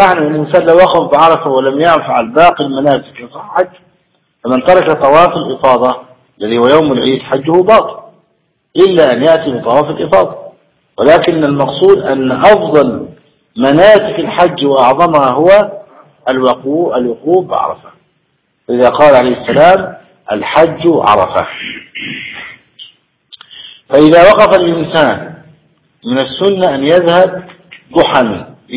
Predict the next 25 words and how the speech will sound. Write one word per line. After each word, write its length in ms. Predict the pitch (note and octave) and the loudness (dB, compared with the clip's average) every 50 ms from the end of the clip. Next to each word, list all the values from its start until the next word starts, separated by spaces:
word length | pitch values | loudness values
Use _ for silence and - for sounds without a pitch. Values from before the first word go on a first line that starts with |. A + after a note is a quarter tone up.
| B2+ C#3 | -2 0
يوم 200 | C#3+ C3 A#2+ A#2 | 0 0 0 0
عرفة، 440 | A2 A2+ A2+ G#2+ F#2+ E2+ F2 - - - _ _ _ _ _ _ _ _ _ _ _ - - - | 0 0 0 0 0 -2 -4 -8 -8 -10 _ _ _ _ _ _ _ _ _ _ _ -20 -20 -8
لا 180 | - - E3+ F#3+ | -2 2 4 4
يبكر 440 | G3 F3 D#3+ E3 F3+ - - D#3+ C3+ | 6 6 4 4 2 0 0 -4 -6
جدا. 440 | A2 G#2+ B2+ C3+ - - - - - _ _ _ _ _ _ _ _ _ _ _ _ _ _ _ _ _ _ - | -6 -6 -8 -10 -10 -12 -16 -20 -20 _ _ _ _ _ _ _ _ _ _ _ _ _ _ _ _ _ _ -2
بعض 280 | C3 D#3+ E3 E3 D#3+ | 2 2 4 4 2
الناس 320 | D#3+ E3 F3+ F3+ E3+ E3+ D3+ | 0 0 0 -2 -2 -2 -4
يبكر 460 | C#3+ C3+ E3 F3 - - - G3 - - - - - _ _ _ _ _ _ - | -2 0 0 -2 -2 -2 -2 0 0 -2 -4 -12 -20 _ _ _ _ _ _ -8
يوم 220 | C#3 D3+ F3 F3+ F3 | -4 -2 -2 0 0
الفجر 540 | E3 D3+ F3 F3 F3+ F#3+ F3+ E3+ D#3+ C#3 | -2 -4 -2 0 0 0 2 2 -2 -2
في 60 | A2+ - G2+ | -2 -2 -2
عرفة، 220 | G2 F2+ E2 - - _ _ _ _ _ _ _ _ _ _ _ _ _ _ _ _ _ _ _ _ _ - | -2 -2 -4 -6 -10 _ _ _ _ _ _ _ _ _ _ _ _ _ _ _ _ _ _ _ _ _ -10
وعمال 440 | - A2 C3 D3+ F3+ G3+ G#3 G3 | -8 -6 -4 0 2 2 2 2
يجري 420 | G3 G#3+ - - - - - - - _ _ - | 0 -4 -6 -8 -12 -14 -16 -20 -20 _ _ -4
بين 160 | C#3 D#3 D#3+ | -2 -2 -2
المناسك، 520 | D3+ C3 B2+ B2+ B2+ A#2+ A2+ - - - _ _ _ _ _ _ _ _ _ _ _ _ _ _ - | -2 -2 -2 -2 -2 -4 -4 -8 -12 -20 _ _ _ _ _ _ _ _ _ _ _ _ _ _ -6
المناسك 360 | - F3+ A3 A3+ G#3+ G3+ - F#3 | -2 2 2 2 2 0 -2 -4
تحتاج 220 | - - F#3+ G3+ | 0 2 2 2
إلى 200 | G#3 G#3 G3+ G3 | 2 2 2 2
تريث 500 | F#3 - F#3+ G#3 A#3 A#3+ G3 D3 A#2 - | 2 2 2 2 2 4 2 0 0 -2
وهدوء، 420 | B2 A#2+ A#2 B2 C3 D#3+ G3 G3+ - - _ _ _ _ _ _ _ _ _ _ _ _ _ _ _ _ _ _ _ _ _ _ _ _ _ _ _ _ _ - C3+ | -6 -6 -4 -4 -4 -4 -6 -6 -8 -12 _ _ _ _ _ _ _ _ _ _ _ _ _ _ _ _ _ _ _ _ _ _ _ _ _ _ _ _ _ -2 2
فيروح 720 | D3 D#3+ E3+ F#3 G#3 A3 A3 F#3+ - - - - - - C#3+ | 4 4 6 6 6 6 6 4 2 0 -4 -4 -2 0 2
عرفة 320 | F3 G3 F#3 E3 E3+ D#3+ | 2 2 2 2 0 0
من 100 | D#3 D#3 | -2 -2
الفجر 520 | C#3+ B2+ - C3+ A#2 - - - - - | -4 -4 -2 -4 -4 -4 -6 -12 -18 -20